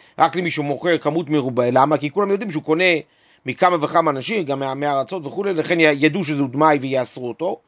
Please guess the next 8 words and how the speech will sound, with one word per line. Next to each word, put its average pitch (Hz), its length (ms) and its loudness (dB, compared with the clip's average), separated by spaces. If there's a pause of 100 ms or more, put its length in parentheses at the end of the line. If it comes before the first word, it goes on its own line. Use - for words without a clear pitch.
(360)
ובעל 127 200 4
הבית, 208 680 2
כלומר, 147 600 2 (480)
בעל 127 80 2
הבית 180 280 4
חבר 160 200 2
שלא 165 200 0
סיטון, 156 520 -2